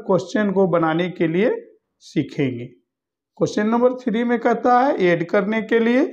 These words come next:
तो हम इसको ऐड करेंगे। अब सवाल उठता है कि किसे किसे ऐड करना है, तो सबसे पहले यहाँ देखेंगे ये पहला एक्सप्रेशन है, इस एक्सप्रेशन को हम इस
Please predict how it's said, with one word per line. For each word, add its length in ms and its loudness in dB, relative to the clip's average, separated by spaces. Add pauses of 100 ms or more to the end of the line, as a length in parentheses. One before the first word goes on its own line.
(520)
तो 60 2
हम 220 4
इसको 360 0 (460)
ऐड 380 0
करेंगे। 460 -2 (300)
अब 160 -2
सवाल 360 2
उठता 280 -2
है 80 2
कि 180 -2
किसे 340 -2
किसे 300 -2 (120)
ऐड 280 2
करना 380 2
है, 120 -10 (680)
तो 100 -4
सबसे 320 -2
पहले 240 4
यहाँ 220 2
देखेंगे 460 2
ये 200 0
पहला 460 2
एक्सप्रेशन 680 0
है, 160 2 (640)
इस 280 2
एक्सप्रेशन 680 2
को 140 2
हम 420 0
इस 220 -2